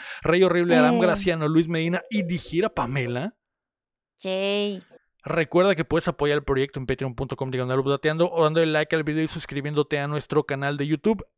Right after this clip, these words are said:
Speaker 1: Muchas gracias a todos los que nos acompañan desde la plataforma, que nos escuchen o si están en vivo con nosotros, como el Rafa que se quedó acá hasta el final, o el Rey también se, que se quedó. Esto fue el episodio número ciento noventa y siete de Updateando.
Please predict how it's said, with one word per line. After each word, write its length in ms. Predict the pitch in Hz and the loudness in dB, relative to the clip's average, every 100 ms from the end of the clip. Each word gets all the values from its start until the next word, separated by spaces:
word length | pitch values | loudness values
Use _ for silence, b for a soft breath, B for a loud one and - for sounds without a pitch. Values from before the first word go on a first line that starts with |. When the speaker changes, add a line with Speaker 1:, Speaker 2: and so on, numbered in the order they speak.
| _ _ _ - | _ _ _ -4
Speaker 1:
Muchas 460 | 196 185 208 - 175 | 0 4 4 4 0
gracias 220 | 170 165 | 2 0
a 80 | 147 | 0
todos 160 | 156 | 2
los 120 | 147 - | 0 -2
que 80 | |
nos 160 | 135 127 | -8 -6
acompañan 460 | - 123 139 147 139 | -6 -4 -4 -4 -6
desde 220 | 127 123 | -4 -2
la 80 | 120 | -2
plataforma, 560 | 127 - 117 143 139 | -2 -4 -4 -4 -2
que 100 | 147 | -2
nos 160 | 143 151 | -2 -4
escuchen 460 | - 233 - 220 | 0 0 2 2
o 40 | 196 | 0
si 120 | 175 | -2
están 240 | - 185 | 0 2
en 100 | 185 | 2
vivo 460 | 170 180 196 113 _ | 0 4 6 4 _
con 160 | - 147 | -4 -4
nosotros, 520 | 131 147 147 143 123 | -2 0 0 0 -4
como 180 | 135 131 | -4 -4
el 80 | 120 | -2
Rafa 300 | 135 139 147 | 0 -2 -6
que 80 | 127 | -12
se 100 | - | -8
quedó 160 | 120 | -6
acá 140 | 113 127 | -6 -8
hasta 160 | 131 | -8
el 40 | 117 | -8
final, 320 | 120 123 127 | -8 -6 -4
o 60 | |
el 80 | 117 | -4
Rey 200 | 120 123 | -6 -8
también 400 | - 120 117 120 | -8 -12 -10 -14
se, 380 | - 117 113 - | -12 -10 -10 -10
que 80 | - | -12
se 140 | - 120 | -12 -6
quedó. 360 | 131 165 196 B B B B B B _ | 0 4 2 B B B B B B _
Esto 280 | 196 190 208 | -8 -4 -4
fue 200 | - 202 | 2 2
el 80 | 190 | 2
episodio 520 | - 185 202 196 190 | -2 -4 0 2 4
número 360 | 196 196 196 180 | 2 2 2 0
ciento 480 | - 208 196 202 | -2 -2 0 2
noventa 400 | 190 185 180 185 | 4 4 2 -2
y 40 | 170 | -4
siete 380 | - 170 170 170 | -4 -4 -2 0
de 60 | |
Updateando. 680 | 139 135 - 131 135 156 | 0 -2 -2 -4 -2 -4